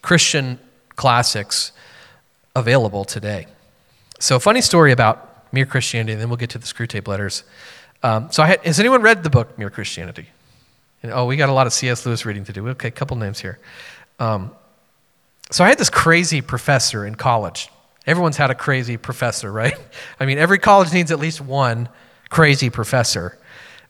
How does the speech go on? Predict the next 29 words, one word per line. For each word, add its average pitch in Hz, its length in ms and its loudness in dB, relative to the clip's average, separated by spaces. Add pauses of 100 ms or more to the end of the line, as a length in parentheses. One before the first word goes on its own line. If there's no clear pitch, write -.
(120)
And, 113 320 0
uh, 110 320 2 (400)
he 202 180 4
had 247 160 4
this 254 220 4
absurd 151 1080 -2 (280)
final 160 460 2
exam 120 500 0
for, 117 320 -4
for - 180 -8
this, 107 320 -2
uh, 107 120 0
religion 139 420 2
class 117 340 0
that 110 100 -4
I 110 60 -2
was 107 100 -4
taking 113 360 -6
at - 80 -10
the, 120 180 -10 (300)
at 170 80 2
a 185 40 2
Christian - 460 0
university. 135 640 0 (920)
So 165 100 -4
we 208 100 6
had 262 140 6
to 269 100 6
read 180 360 4